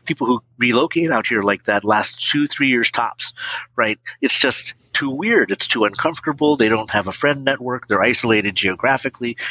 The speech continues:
It's a, it's a tough decision for many of them to make. So this program basically brings them up to speed. Like, here's why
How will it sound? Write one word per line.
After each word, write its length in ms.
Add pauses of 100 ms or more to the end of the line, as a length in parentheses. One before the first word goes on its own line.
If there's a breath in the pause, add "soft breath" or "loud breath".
(120 loud breath)
It's 200
a, 140
it's 160
a 40
tough 340 (300 loud breath)
decision 400
for 120
many 220
of 80
them 140
to 80
make. 220
So 100
this 160
program 320
basically 560 (340 loud breath)
brings 220
them 120
up 120
to 80
speed. 320
Like, 160
here's 360 (380 loud breath)
why 520